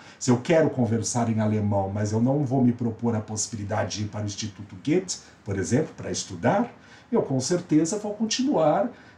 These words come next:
é, falando portunhol ou qualquer outra coisa,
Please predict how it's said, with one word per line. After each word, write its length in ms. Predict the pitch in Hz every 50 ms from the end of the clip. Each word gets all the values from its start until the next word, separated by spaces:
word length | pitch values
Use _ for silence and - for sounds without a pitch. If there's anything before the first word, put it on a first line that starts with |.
| -
é, 180 | - 196 196 180
falando 800 | 180 - 196 185 165 156 147 135 139 170 180 226 240 240 226 214 -
portunhol 720 | - 165 147 135 - 156 139 120 117 117 110 123 143 170
ou 60 | 208 214
qualquer 320 | - 185 175 - - 175
outra 320 | 185 180 185 180 - 220 240
coisa, 640 | - - 240 190 135 110 101 98 - 92 87 82